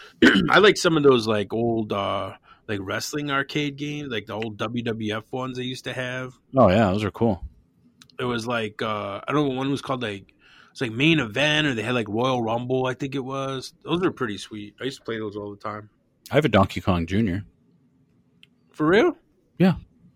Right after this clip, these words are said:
Speaker 1: Like, full-size arcade game?
Speaker 2: Full size, takes quarters and everything.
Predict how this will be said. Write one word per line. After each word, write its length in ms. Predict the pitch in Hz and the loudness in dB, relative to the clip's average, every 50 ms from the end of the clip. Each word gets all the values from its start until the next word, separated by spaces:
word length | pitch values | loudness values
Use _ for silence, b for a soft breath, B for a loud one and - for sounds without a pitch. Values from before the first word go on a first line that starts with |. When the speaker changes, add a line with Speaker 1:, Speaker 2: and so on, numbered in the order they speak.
| _ | _
Speaker 1:
Like, 160 | - 123 120 - | -6 -6 -6 -4
full-size 600 | - 180 185 185 180 - 190 175 175 175 170 165 | -2 0 0 0 0 -2 -2 -2 0 0 0 0
arcade 380 | 160 147 - - 175 185 190 | -2 -2 -2 -2 -2 -2 0
game? 320 | 208 214 220 226 226 214 b b b b _ | 0 0 0 0 0 -2 b b b b _
Speaker 2:
Full 180 | - 113 127 131 | 4 4 4 6
size, 340 | - - 139 143 135 127 | 6 4 6 6 4 4
takes 240 | - - 104 - - | 4 2 0 0 0
quarters 320 | - - 104 104 110 110 104 | 0 2 2 4 2 2 2
and 80 | 107 | 0
everything. 300 | 101 107 110 98 85 80 | 0 0 -2 -2 -4 -6